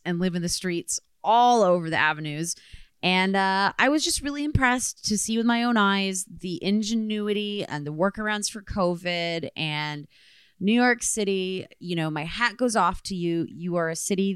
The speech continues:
that has a sense of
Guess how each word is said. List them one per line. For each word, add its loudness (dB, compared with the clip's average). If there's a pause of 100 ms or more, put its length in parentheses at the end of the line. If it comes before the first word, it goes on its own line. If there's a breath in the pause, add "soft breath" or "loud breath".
that 2 (580)
has 2
a -4
sense -2
of 2